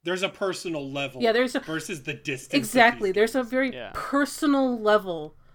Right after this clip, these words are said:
Speaker 2: where you are attached to these kids. And there's a, um, there's a hidden kind of Easter eggy kind of thing,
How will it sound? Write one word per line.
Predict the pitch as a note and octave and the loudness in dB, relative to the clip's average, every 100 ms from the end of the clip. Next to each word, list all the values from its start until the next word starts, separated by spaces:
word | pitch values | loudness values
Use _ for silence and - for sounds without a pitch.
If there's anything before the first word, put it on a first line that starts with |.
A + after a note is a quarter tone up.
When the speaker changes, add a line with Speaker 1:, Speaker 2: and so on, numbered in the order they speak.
| - - | -20 -20
Speaker 2:
where | G3 G3+ G3+ | -2 0 0
you | G3+ A#3 B3 | 0 -2 0
are | A#3 G#3 | 4 2
attached | E3+ - - A3 G#3 - | 2 -10 -8 -4 -4 -8
to | - | -12
these | F3 D#3+ D3 | -8 -8 -10
kids. | - D3+ A#2+ - - - - _ _ _ - | -10 -10 -10 -20 -20 -20 -20 _ _ _ -6
And | G3 F#3+ F3+ F3+ - - | -4 -4 -4 -8 -12 -20
there's | F#3+ G3 F#3 F3+ E3+ | -10 -6 -4 -4 -6
a, | F3+ F3 E3+ E3+ | -8 -6 -8 -10
um, | E3 D#3 D#3 E3 - - - | -10 -12 -12 -18 -20 -20 -10
there's | G3+ G#3 | -2 -2
a | G3+ | -4
hidden | - C#4+ D4 C4 | -6 -2 0 -2
kind | B3+ C4 A#3 | -4 -4 -2
of | G#3 | -2
Easter | G3+ G#3 - G3+ | -4 -10 -4 -4
eggy | G3 G3 | -4 -6
kind | G3 G#3 G3 | -10 -8 -10
of | |
thing, | F#3+ F#3+ F#3+ F#3 | -8 -8 -8 -12